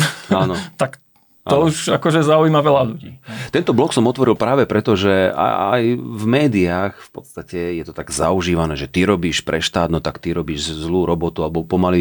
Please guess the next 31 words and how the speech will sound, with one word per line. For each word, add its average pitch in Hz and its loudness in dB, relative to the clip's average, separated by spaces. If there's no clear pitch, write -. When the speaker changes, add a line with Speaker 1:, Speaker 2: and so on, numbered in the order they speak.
Speaker 1:
je 87 2
to 90 -4
už 85 -2
rovno 92 0
černota. 87 -2
Ale 87 0
ja 95 4
si 117 0
práve 120 0
myslím, 127 2
krásne 131 -2
si 131 0
to 120 0
povedal, 104 2
že 95 0
všetci 151 0
tie 131 2
služby 117 0
už 110 2
využívame, 98 2
sme 98 -2
spokojní, 85 -2
naopak 101 0
všetci 113 -2
sme 110 4
netrpezliví 98 2
a 90 4
čakáme 95 0
ďalšie 95 0
a 92 2
ďalšie. 87 0